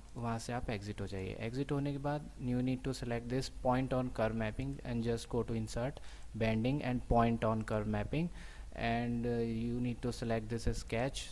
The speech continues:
तो आप देख सकते हैं स्केच इधर आ गया है and then ओके। आप इसको अनफोल्ड कर लीजिए, यहाँ से आप जाएंगे और यहाँ से हम अनफोल्ड इसको करेंगे। Select this face and select all and okay। Now you can easily cut this kind of logo।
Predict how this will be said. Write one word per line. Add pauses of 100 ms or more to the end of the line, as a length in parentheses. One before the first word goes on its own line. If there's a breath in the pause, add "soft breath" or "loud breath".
(120)
तो
आप
देख
सकते
हैं
स्केच
इधर
आ
गया
है (380 loud breath)
and
then
ओके। (520 loud breath)
आप
इसको (120)
अनफोल्ड
कर
लीजिए,
यहाँ
से
आप
जाएंगे
और
यहाँ
से
हम
अनफोल्ड
इसको
करेंगे। (340 loud breath)
Select
this (120)
face (240)
and
select
all (360)
and
okay। (720 loud breath)
Now
you
can
easily
cut
this
kind
of (480)
logo।